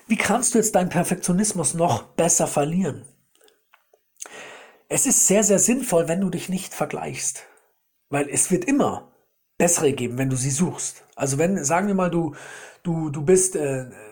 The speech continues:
Langstreckenläufer oder, ja, bleiben wir mal dabei. Und wenn du einen schnelleren Langstreffen-,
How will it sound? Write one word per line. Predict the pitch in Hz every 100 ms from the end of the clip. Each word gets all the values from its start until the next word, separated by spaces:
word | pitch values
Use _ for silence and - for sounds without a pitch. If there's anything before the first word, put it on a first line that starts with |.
| - - - _ _ 143
Langstreckenläufer | 151 156 233 - - 208 208 202 175 214 220 208 208 190
oder, | 143 147 147 139 135
ja, | 147 185
bleiben | 175 175 208
wir | 220
mal | 214
dabei. | 202 196 208 240 - - - -
Und | 180 170 - - _ _ _ _ _ _ _ _ _
wenn | 190 214 302
du | 196
einen | 151 151 151 - 135
schnelleren | - 190 240 196
Langstreffen-, | 165 185 233 170 151 165 147